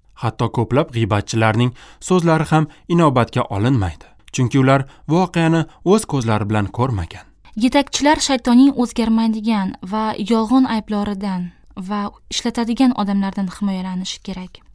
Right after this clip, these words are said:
Speaker 2: Jamoatning to'g'ri boshqaruvi yetakchilarning beayb bo'lishiga bog'liq. Shuning uchun yetakchilarning sha'ni yolg'on va nohaq ayblovlardan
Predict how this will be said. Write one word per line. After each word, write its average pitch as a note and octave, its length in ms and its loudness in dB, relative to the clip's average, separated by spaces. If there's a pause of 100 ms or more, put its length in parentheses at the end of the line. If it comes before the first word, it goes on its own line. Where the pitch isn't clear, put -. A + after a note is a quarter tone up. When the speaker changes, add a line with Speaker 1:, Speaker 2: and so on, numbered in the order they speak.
(140)
Speaker 2:
Jamoatning A#3+ 580 6
to'g'ri B3+ 320 2
boshqaruvi G#3+ 600 -2
yetakchilarning G#3 760 -4 (100)
beayb G#3+ 600 -4
bo'lishiga G3 460 -6
bog'liq. F3+ 440 -12 (500)
Shuning F#3+ 360 0
uchun C#4 260 0 (540)
yetakchilarning B3+ 680 2
sha'ni B3+ 400 4
yolg'on A3+ 560 0
va G#3+ 240 -4
nohaq A3 540 -2
ayblovlardan F#3+ 800 -4